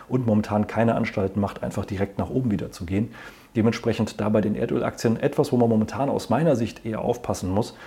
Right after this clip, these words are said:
und vielleicht eher drüber nachdenken muss, wenn dann eben auch diese Unterstützungen nach unten wegbrechen, ob man da nicht sogar rausgeht. Jetzt will ich aber auch mal ein paar mögliche Alternativen zeigen, also nicht direkt Erdöl fördernde und eben raffinierende Unternehmen,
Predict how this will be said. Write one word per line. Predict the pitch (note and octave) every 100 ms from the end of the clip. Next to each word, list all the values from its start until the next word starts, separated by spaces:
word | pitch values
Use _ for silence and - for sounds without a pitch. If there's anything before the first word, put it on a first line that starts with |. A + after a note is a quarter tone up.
| - -
und | B2 C#3+
vielleicht | - A2+ G#2+ A2
eher | A2 A2+
drüber | A2 G#2
nachdenken | G2 G#2 - G#2+ G#2+
muss, | G#2+ - G#2+
wenn | G#2+
dann | A2+
eben | A2+ A#2
auch | A2+ G#2+
diese | A2
Unterstützungen | A2+ A2 G#2+ E3+ - C#3
nach | A#2 G2+
unten | B2+ G#2+
wegbrechen, | G2+ - - G2+ - B2 - - -
ob | B2 -
man | G#2
da | G2+
nicht | G2 G2 -
sogar | - G#2 F#2+ F#2 - -
rausgeht. | A2+ G2 - - - - - - - -
Jetzt | C3
will | G3+
ich | G#3+
aber | D#3
auch | C3
mal | C#3
ein | B2+
paar | - A#2+ A#2+
mögliche | A#2 D3 C#3+ B2+ A#2+
Alternativen | A#2+ B2+ A2+ G#2 - F#3+ G3 B2+
zeigen, | - F2 G2 C3+
also | B2 A2+
nicht | A#2+ D3 F#3 - -
direkt | A2+ B2+ - -
Erdöl | B2 B2+ B2+ B2 A#2+
fördernde | A#2 A#2 A#2 D3 C#3+ C3+ C3+
und | A#2 A#2+ A#2+ -
eben | A#2 A2+
raffinierende | A2+ A2 A2+ G#2 E3 D3 A2
Unternehmen, | G#2 G#2 F#2+ A2 E3